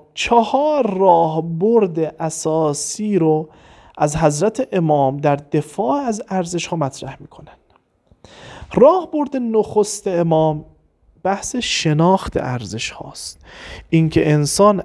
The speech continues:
ارزش های دینی رو، ارزش های اخلاقی رو، ارزش های انسانی رو به خوبی بشناسه.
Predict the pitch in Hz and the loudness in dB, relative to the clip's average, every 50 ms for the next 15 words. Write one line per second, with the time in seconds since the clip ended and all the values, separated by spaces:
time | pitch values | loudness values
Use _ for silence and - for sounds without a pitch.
0 | - - 139 139 139 135 135 131 139 147 143 135 - 131 143 143 151 147 143 139 | -6 -2 0 0 0 0 -2 -4 -2 -2 -2 -2 -2 -4 -4 -2 2 2 4 4
1 | 135 135 139 151 151 147 143 151 151 147 135 135 135 135 147 170 190 196 180 160 | 4 2 0 0 -2 -2 -4 -4 -6 -6 -4 -4 -2 -2 -2 0 0 0 0 0
2 | 147 135 135 127 127 123 135 139 - - - 135 139 143 147 151 135 123 123 - | 0 0 0 -2 -2 -4 -4 -6 -6 -4 0 2 2 2 2 0 -2 -4 -4 -6
3 | - - 135 127 123 123 - 160 185 196 185 175 151 147 135 143 143 - - 147 | -6 -2 0 0 0 0 -2 -4 -2 0 0 0 0 0 0 -2 -4 -2 0 2
4 | 143 143 139 143 143 143 143 143 139 - - - 131 131 127 131 143 175 196 214 | 2 4 2 2 0 -2 -4 -4 -4 -2 -2 0 0 0 0 0 0 0 2 2
5 | 214 214 220 254 254 - - - - - - - - - - _ _ 170 160 - | 2 2 2 0 -2 -4 -8 -16 -20 -20 -20 -20 -20 -20 -20 _ _ 4 4 4
6 | 180 160 - 156 156 156 151 160 180 190 208 214 202 - - 196 185 170 - - | 2 0 0 0 0 0 0 -2 -4 -2 -2 -4 0 4 4 6 6 6 2 0
7 | - 151 147 139 120 117 - - - - 107 110 | 0 -2 -2 0 0 -2 -2 -6 -8 -8 -10 -12